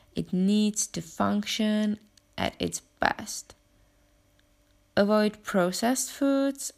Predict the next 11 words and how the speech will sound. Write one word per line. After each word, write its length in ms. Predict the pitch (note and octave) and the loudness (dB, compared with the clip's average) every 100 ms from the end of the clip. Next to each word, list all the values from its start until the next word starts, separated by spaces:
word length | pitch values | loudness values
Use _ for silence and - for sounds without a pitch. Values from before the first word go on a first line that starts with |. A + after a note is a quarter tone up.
| - | -2
and 460 | F#3 F#3 F3+ F#3 | 2 2 0 -2
sugary 440 | - - E3+ - E3+ | -2 -4 -2 -2 -2
drinks, 720 | D#3+ - - G2+ - - - - - - - _ - | -4 -6 -6 -6 -8 -10 -16 -18 -20 -20 -20 _ -2
and 280 | G3+ G3 G3+ | 2 4 2
focus 400 | - A3 A3 A#3 | 2 0 0 -4
on 200 | - F#3+ | -2 -2
eating 380 | - F#3 F#3 F#3 - | 0 -2 -2 -6 -6
plenty 380 | - F3 E3+ - | -4 -2 -2 -2
of 100 | F#3+ | -6
fruits, 720 | - - A#3+ A#3+ A#3 A#3 - - - | -8 0 2 2 0 -6 -10 -8 -4
vegetables, 960 | F3+ F#3 F#3 - F3+ F3+ F3 F3+ - | 0 0 -2 -2 -2 -2 -4 -6 -10